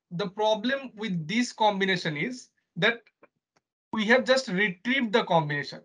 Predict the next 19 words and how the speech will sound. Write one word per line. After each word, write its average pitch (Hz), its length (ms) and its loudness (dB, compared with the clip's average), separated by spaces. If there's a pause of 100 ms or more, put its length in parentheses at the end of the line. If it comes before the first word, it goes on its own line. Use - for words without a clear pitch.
(120)
And 190 160 4
if 202 120 -4
you 254 120 0
see 254 180 -6
this 240 200 -2
dead, 185 480 4 (420)
the 170 100 0
names 185 420 4
given 180 380 0
here, 160 160 2
dead 156 260 -2
load, 165 280 -2
live 151 240 0
load, 151 320 -4
win 151 280 -4
load, 143 200 -6 (640)
these 208 220 0
are 262 120 6
not 220 440 6